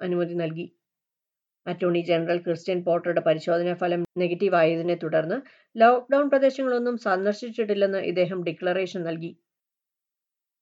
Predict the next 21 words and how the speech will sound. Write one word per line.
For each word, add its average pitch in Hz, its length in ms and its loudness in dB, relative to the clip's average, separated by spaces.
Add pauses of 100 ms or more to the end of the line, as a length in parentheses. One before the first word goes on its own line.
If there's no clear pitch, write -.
(920)
ഓസ്ട്രേലിയയിലുള്ള 311 720 4
എല്ലാവർക്കും 233 680 2
രണ്ടായിരത്തി 269 440 4
ഇരുപത്തൊന്ന് 254 600 2
അവസാനിക്കുന്നതിന് 226 720 0
മുമ്പ് 208 360 2
കോവിഡ് 202 340 0
വാക്സിൻ 214 300 2
ലഭ്യമാക്കുമെന്ന് 180 720 0
പ്രധാനമന്ത്രി 170 580 0
സ്കോട്ട് 175 360 -2
മോറിസൺ 165 360 -2
അറിയിച്ചു. 160 360 -4 (520)
ഓസ്ട്രേലിയയിൽ 175 480 0
ഫെബ്രുവരി 180 420 2
അവസാനമാണ് 175 720 0
കോവിഡ് 233 360 2
വാക്സിൻ 233 320 0
വിതരണം 190 420 2
ചെയ്യുമെന്ന് 175 400 0
അറിയിച്ചിരിക്കുന്നത്. 170 840 -2